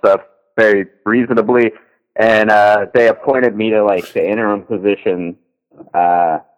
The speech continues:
and I probably wouldn't have the fucking time for it if I was working full time right now.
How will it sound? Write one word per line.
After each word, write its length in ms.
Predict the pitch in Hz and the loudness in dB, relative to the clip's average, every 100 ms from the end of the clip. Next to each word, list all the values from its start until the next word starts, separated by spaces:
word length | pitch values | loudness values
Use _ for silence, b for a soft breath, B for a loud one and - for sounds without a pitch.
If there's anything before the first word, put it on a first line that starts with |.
| _ _ _ _ 101 | _ _ _ _ -10
and 240 | 92 85 | -10 -4
I 200 | - 127 | 0 0
probably 360 | - 113 95 85 | 0 0 0 -2
wouldn't 320 | 80 98 90 | -4 -6 -6
have 200 | 87 90 | -4 -4
the 100 | 85 | -6
fucking 320 | 92 101 - | -6 -6 -6
time 300 | 82 90 90 - | -6 -6 -6 -4
for 180 | 90 | -2
it 60 | 85 | -2
if 140 | 80 | -2
I 100 | 92 | -4
was 80 | 85 | -4
working 300 | 82 87 80 | -2 -2 -4
full 240 | - 87 80 | -4 -4 -2
time 260 | 90 85 | -6 -6
right 160 | 82 - | -6 -8
now. 240 | 76 76 | -8 -8